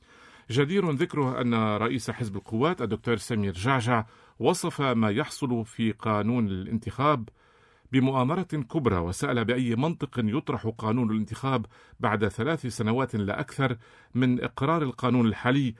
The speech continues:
وفي ظل الانقسام السياسي الحاد، وتحدث عن تقاطع وليس تحالفاً مع التيار الحر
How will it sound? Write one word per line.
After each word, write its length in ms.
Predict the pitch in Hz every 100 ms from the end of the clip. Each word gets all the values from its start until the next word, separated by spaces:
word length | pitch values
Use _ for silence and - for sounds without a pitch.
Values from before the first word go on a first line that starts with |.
| - _
وفي 280 | 120 113 123
ظل 180 | 131 127
الانقسام 640 | 117 110 110 - 185 139
السياسي 560 | 104 - 123 101 - 101
الحاد، 400 | 90 - 104 - _ _ _
وتحدث 600 | 110 110 104 127 113 -
عن 300 | 104 101 101
تقاطع 640 | 110 - 135 135 131 135 135 - _ _
وليس 320 | 120 117 117
تحالفاً 540 | - 120 117 175 160 139
مع 200 | 127 117
التيار 360 | 113 131 131
الحر 360 | 117 - 156 92